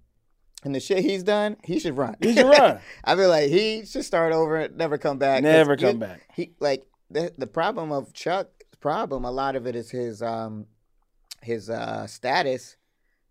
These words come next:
Speaker 1: gives, makes him feel like he can do whatever he wants.
Speaker 2: Yes.
Speaker 1: And that's kinda part of the problem. But, like, if he walks away from his money, walks away from everything, he might turn into a better person.
Speaker 2: Yeah.
Speaker 1: I don't know.
Speaker 2: Yeah.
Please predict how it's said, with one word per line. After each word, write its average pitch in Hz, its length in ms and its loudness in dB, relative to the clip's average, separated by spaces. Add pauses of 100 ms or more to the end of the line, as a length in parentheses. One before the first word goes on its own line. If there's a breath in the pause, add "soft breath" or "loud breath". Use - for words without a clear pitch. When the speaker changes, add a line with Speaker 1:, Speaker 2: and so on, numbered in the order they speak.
(140)
Speaker 1:
gives, 127 240 -4
makes - 240 -8
him 120 80 -8
feel 127 180 -4
like 123 160 -2
he 131 60 -6
can 123 160 -10
do 131 160 -4
whatever 123 260 -4
he 120 100 -4
wants. 120 320 -8
Speaker 2:
Yes. 113 440 -8
Speaker 1:
And 113 160 -10
that's 143 180 -10 (120)
kinda 143 240 -6
part 123 180 -2
of 117 80 -4
the 117 60 -12
problem. 131 500 -2
But, 113 220 -6
like, 110 200 -6
if - 140 -12
he 139 120 -8
walks 127 320 -4
away 135 140 -4
from 131 140 -8
his 110 140 -10
money, 139 280 -8
walks 123 260 -8
away 113 100 -8
from 110 140 -12
everything, 117 440 -10
he 120 80 -6
might 139 320 -8
turn 131 240 -12
into 135 160 -12
a 131 60 -8
better 139 220 -8
person. 151 360 -10
Speaker 2:
Yeah. 139 300 4
Speaker 1:
I 117 40 -10
don't 135 120 -16
know. 143 180 -14
Speaker 2:
Yeah. 113 280 -6